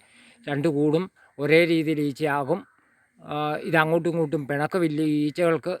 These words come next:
ഇതിന് തമ്മിൽ അങ്ങോട്ടും ഇങ്ങോട്ടും സൗഹൃദമാണ്. രണ്ട് കൂടും മാറ്റി വെച്ചാലും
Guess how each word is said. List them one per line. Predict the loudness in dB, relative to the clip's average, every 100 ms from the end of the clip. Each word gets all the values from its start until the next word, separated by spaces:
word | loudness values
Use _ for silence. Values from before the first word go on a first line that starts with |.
| -10
ഇതിന് | -8 -6 -2
തമ്മിൽ | -2 -2 -2
അങ്ങോട്ടും | -2 -2 -2
ഇങ്ങോട്ടും | -2 -2 -2 -4 -6 _ _ -8
സൗഹൃദമാണ്. | -2 0 2 4 4 2 0 -4 -8 _ -20 _ _ _
രണ്ട് | -4 0
കൂടും | 2 4 2 0 -4
മാറ്റി | 0 0 2
വെച്ചാലും | 0 0 -2 -2